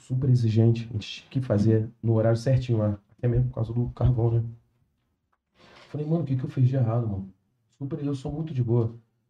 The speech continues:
Falei, mano, se eu, se eu pronunciei alguma palavra errada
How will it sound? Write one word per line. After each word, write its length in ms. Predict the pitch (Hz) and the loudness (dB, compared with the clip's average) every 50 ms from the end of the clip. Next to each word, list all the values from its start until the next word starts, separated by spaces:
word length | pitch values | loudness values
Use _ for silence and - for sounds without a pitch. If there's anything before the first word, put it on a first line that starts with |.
| _ _ | _ _
Falei, 200 | 123 131 131 143 | -2 0 0 2
mano, 240 | 131 113 104 107 | 0 -2 -2 -4
se 120 | 117 - - | -10 -10 -12
eu, 160 | 151 156 156 - _ _ | -12 -12 -12 -16 _ _
se 140 | _ - - | _ -14 -12
eu 60 | 139 | -12
pronunciei 840 | 139 - - 143 135 135 - - - 123 117 123 127 120 120 - - - _ _ _ _ _ _ _ | -10 -6 -4 -4 -4 -4 -6 -6 -4 -2 2 4 4 2 2 0 -6 -14 _ _ _ _ _ _ _
alguma 380 | - 104 107 110 117 117 110 - | -4 -2 0 0 0 0 0 2
palavra 580 | 113 110 110 110 110 107 101 104 104 101 98 - _ _ _ _ _ _ _ _ - | 0 0 2 0 0 0 0 0 -2 -4 -4 -8 _ _ _ _ _ _ _ _ -2
errada 680 | 117 113 104 98 98 101 113 117 104 101 98 95 95 | 0 0 0 0 0 2 2 2 2 2 0 -4 -6